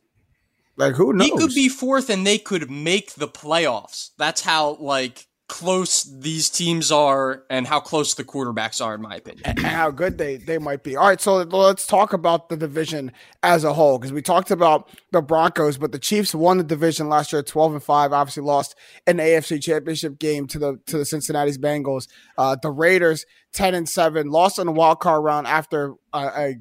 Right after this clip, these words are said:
Speaker 1: great win in week eighteen over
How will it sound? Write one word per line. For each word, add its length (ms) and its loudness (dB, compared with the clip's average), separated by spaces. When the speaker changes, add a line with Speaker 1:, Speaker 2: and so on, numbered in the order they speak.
Speaker 1:
great 500 0
win 460 -2
in 280 0
week 240 2
eighteen 500 -2
over 540 4